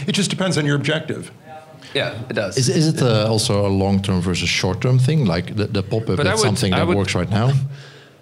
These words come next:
Speaker 3: but
Speaker 2: I
Speaker 3: maybe
Speaker 2: would,
Speaker 3: in the long term it's
Speaker 2: I,
Speaker 3: annoying.
Speaker 2: I think that, um, a consumer decision with friction will, uh, on average, lead to more loyalty than a very easy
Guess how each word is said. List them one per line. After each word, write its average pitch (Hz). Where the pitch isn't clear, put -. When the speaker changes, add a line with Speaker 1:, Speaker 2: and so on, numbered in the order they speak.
Speaker 3:
but 156
Speaker 2:
I 170
Speaker 3:
maybe 110
Speaker 2:
would, 95
Speaker 3:
in 95
the 98
long 104
term 98
it's 92
Speaker 2:
I, -
Speaker 3:
annoying. -
Speaker 2:
I 147
think 143
that, 113
um, 107
a 110
consumer 143
decision 117
with 170
friction 120
will, 120
uh, 104
on 117
average, 127
lead 113
to 117
more 120
loyalty 117
than 113
a 113
very 113
easy 127